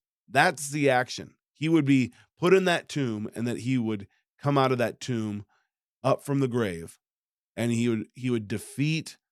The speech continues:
sin and defeat death for us. What a powerful, powerful illustration.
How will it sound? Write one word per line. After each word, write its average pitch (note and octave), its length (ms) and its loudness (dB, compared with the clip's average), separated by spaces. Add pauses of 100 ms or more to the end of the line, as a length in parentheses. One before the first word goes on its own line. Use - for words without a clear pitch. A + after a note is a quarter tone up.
(320)
sin E3 680 0
and A2+ 160 -4
defeat A#2 460 -4
death A2 320 -2 (440)
for A#2+ 200 0
us. - 340 -12 (440)
What C#3+ 200 2
a C#3 60 4
powerful, C#3+ 720 0
powerful B2 460 0
illustration. G#2+ 720 -4